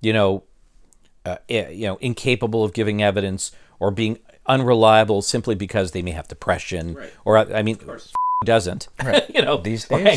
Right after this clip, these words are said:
Speaker 1: anxiety
Speaker 3: yeah.
Speaker 1: or whatever. You know, we need to be sensitive about that. There's no sense in beating up on a
Speaker 3: No,
Speaker 1: witness.
Speaker 3: no, never.
Speaker 1: And that, that's not good. That doesn't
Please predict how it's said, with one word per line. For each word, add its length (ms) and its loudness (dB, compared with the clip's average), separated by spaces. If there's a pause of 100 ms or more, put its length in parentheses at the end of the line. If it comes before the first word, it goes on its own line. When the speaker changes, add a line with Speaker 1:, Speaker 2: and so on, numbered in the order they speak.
(200)
Speaker 1:
anxiety 300 2
Speaker 3:
yeah. 60 4
Speaker 1:
or 100 4
whatever. 540 4 (300)
You 200 -12
know, 80 2
we 140 0
need 160 -4
to 60 -2
be 80 0
sensitive 500 2
about 280 0
that. 140 -4
There's 200 -2
no 100 0
sense 300 0
in 100 -2
beating 340 -2
up 180 -2
on 100 0
a 60 -2
Speaker 3:
No, 60 -2
Speaker 1:
witness. 320 4
Speaker 3:
no, 60 2
never. 420 0
Speaker 1:
And 120 2
that, 220 4
that's 240 2
not 280 2
good. 280 2
That 200 4
doesn't 320 0